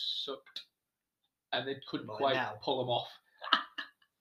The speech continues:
Speaker 2: No, I'm just saying that th-, there's
Speaker 1: No,
Speaker 2: too
Speaker 1: I
Speaker 2: many
Speaker 1: mean,
Speaker 2: of
Speaker 1: like,
Speaker 2: them.
Speaker 1: really bad, like, early on when they, they couldn't even get one off, off, off the ground. Do you know, like,
Speaker 2: What, like the
Speaker 1: uh,
Speaker 2: Hulk? What, like Hulk two thousand three?
Speaker 1: when they were struggling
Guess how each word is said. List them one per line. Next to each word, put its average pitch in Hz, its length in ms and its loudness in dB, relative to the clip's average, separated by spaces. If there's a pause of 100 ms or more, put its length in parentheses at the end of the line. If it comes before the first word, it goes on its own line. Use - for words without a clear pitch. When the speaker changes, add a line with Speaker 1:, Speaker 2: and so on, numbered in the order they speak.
Speaker 2:
No, 233 200 12
I'm 220 100 10
just 233 160 12
saying 220 220 12
that 202 180 6
th-, 214 220 8
there's 214 240 6
Speaker 1:
No, 214 140 12
Speaker 2:
too - 20 12
Speaker 1:
I 208 80 12
Speaker 2:
many 202 140 12
Speaker 1:
mean, - 40 12
Speaker 2:
of - 60 12
Speaker 1:
like, 180 160 12
Speaker 2:
them. 160 100 12
Speaker 1:
really 190 300 12
bad, 175 240 12
like, 156 180 12 (220)
early 170 260 12
on 151 160 10
when 170 160 8
they, 117 200 8
they 131 100 8
couldn't 156 240 6
even 139 100 2
get 135 220 8
one 135 120 4
off, 127 140 2 (140)
off, 135 180 -2 (180)
off 143 140 -6
the 131 80 -10
ground. 131 500 -2 (160)
Do - 60 -2
you 131 80 -2
know, 127 140 0
like, 123 300 4
Speaker 2:
What, 127 180 8
like 127 80 2
the 123 120 0
Speaker 1:
uh, 123 40 0
Speaker 2:
Hulk? 131 280 0 (160)
What, 131 140 6
like 127 140 -2
Hulk 135 340 4
two - 120 -4
thousand 127 240 2
three? 147 80 4
Speaker 1:
when 156 60 8
they 160 60 10
were 160 100 12
struggling 131 840 6